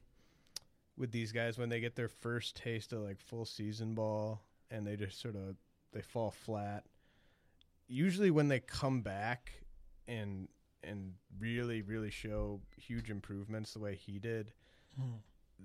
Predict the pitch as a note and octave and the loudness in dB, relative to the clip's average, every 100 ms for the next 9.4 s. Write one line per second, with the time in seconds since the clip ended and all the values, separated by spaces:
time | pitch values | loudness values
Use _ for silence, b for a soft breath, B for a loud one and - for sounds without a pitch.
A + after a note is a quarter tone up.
0 | F#2 A#2 A#2 A2 G#2 G#2+ G#2 A2 A#2+ A#2 | -6 -2 0 0 0 0 0 0 0 0
1 | A2 G#2 G#2+ - G#2 G#2 A#2+ A#2+ - - | 0 0 -2 -4 -8 -4 -2 -2 -4 -14
2 | _ _ C3 A#2 A2+ G#2 - G#2 - A2+ | _ _ -2 -2 -2 -6 -6 -6 -2 -4
3 | - G#2+ G#2 F#2+ - - G2+ - G#2 G#2+ | -2 -4 -4 -6 -8 -8 -6 -4 -2 0
4 | G2+ G#2+ G2 G2 - G#2 - G2 G2+ G#2 | -2 -4 -4 -4 -4 -6 -6 -6 -4 -2
5 | G2+ G2 F#2+ - F#2+ F#2 F2+ F#2 - G#2 | -2 -2 -4 -6 -10 -10 -12 -10 -6 -6
6 | - - G2+ G2+ G2+ G2+ G2+ - A2 G#2 | -4 -2 -2 0 -2 -4 -6 -6 -4 -4
7 | G2+ G2+ F#2 F2+ - - - - - - | -4 -6 -8 -10 -18 -20 -20 -20 -20 -20
8 | - G#2+ F2+ F#2 G2+ G2+ G2 F#2+ F#2 - | -12 -8 -6 -4 -2 -2 -4 -4 -8 -10
9 | G2 F#2+ F#2+ | -8 -6 -8